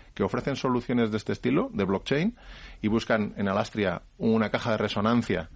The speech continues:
¿eh? para, para buscar más clientes, más potenciales clientes, más leads, pero también gente que se acerca al blockchain en un formato de, "Oye, yo necesito esto, creo que necesito esto, me es difícil llegar, ¿eh? el, el, el acceso a la tecnología a veces es complicado o al talento",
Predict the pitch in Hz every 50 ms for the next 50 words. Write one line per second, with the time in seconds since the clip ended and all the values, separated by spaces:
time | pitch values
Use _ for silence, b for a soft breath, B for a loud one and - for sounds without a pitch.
0 | b b b b b b b - 101 120 - - 104 95 98 95 95 - - 98
1 | 95 92 92 87 - - 107 101 101 101 104 - - 107 113 123 143 147 - 185
2 | 156 117 107 - 107 95 98 92 - 107 98 101 101 - 113 104 110 127 131 127
3 | 110 113 104 101 110 127 165 226 - - - - B B B B B B B B
4 | B B - 120 127 113 127 123 123 131 131 127 143 135 127 135 127 117 127 117
5 | 127 123 113 127 120 113 117 120 117 - - - 123 120 120 123 - - 107 104
6 | 104 107 107 - - 110 104 104 104 107 101 - 113 107 104 98 95 92 - 101
7 | 98 92 90 92 98 101 107 110 - - 107 - - - 113 - - 98 98 104
8 | - - 123 110 - - 113 127 120 - - 92 87 - - 82 - 101 - -
9 | 92 80 - - - - - - - - 120 131 B B B B B B B B
10 | 107 107 113 123 135 131 117 120 117 - - 127 123 117 - 113 98 92 90 90
11 | 90 87 92 98 113 143 143 - - - - 113 143 - - 101 95 90 98 95
12 | 92 92 - 90 92 95 95 90 92 92 92 92 - - - 131 120 - - 101
13 | 98 117 - 92 101 95 92 - - 113 104 104 101 117 104 104 92 - 95 92
14 | 78 90 85 101 113 131 127 107 98 92 90 - 92 95 101 107 120 120 - 175
15 | 240